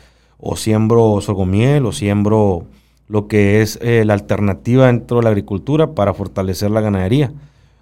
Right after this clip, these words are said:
Lo hacemos, pues, en todo el río Sonora lo hacemos, eh, en, en, en la Sierra Alta, en la Sierra Baja,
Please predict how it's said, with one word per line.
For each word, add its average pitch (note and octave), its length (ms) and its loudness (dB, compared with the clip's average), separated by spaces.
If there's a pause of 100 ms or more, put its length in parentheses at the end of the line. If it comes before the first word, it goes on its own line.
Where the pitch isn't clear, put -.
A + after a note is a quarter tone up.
Lo A#2+ 120 -4
hacemos, D3 460 2
pues, A#2 160 -4
en G#2 120 0
todo B2+ 140 2
el C#3 80 0
río C3+ 220 0
Sonora B2+ 300 0
lo B2 120 2
hacemos, C3+ 600 0
eh, G#2 260 -4
en, G#2 100 -2
en, G2+ 400 -4
en G2+ 100 -2
la F#2+ 100 -2
Sierra A2+ 500 0
Alta, C3 280 -2
en A2+ 60 -6
la G#2 80 -6
Sierra G#2 360 -4
Baja, A2+ 520 0